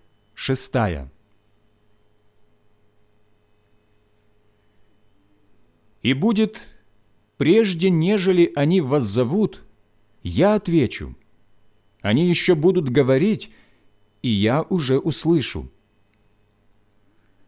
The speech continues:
Книга пророка Исаии, шестьдесят пятая глава, двадцать четвёртый стих.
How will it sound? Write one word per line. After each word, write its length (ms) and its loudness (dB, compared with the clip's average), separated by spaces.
Книга 360 4
пророка 480 -2
Исаии, 840 -4
шестьдесят 640 -2
пятая 340 0
глава, 420 -2
двадцать 540 -6
четвёртый 500 -6
стих. 440 -12